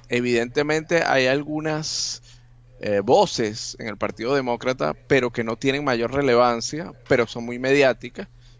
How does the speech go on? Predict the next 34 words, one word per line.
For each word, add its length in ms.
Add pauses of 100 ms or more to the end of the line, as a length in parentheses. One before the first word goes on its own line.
(100)
que 160
sí, 440 (240)
digamos, 460
tienen, 580
bueno, 200
Bernie 280
Sanders 460
es 100
uno, 360
por 140
ejemplo, 380
el, 80 (160)
el 140
más 640
emblemático, 680 (600)
que 160
sí 160
tienen 240
un 140
discurso 520
mucho 380
más 180
hacia 180
la 80
izquierda. 760
Ahora, 360
¿qué 240
tiene 340
que 140
ver, 440 (100)
eh, 320
eso 260
con 220
Biden 500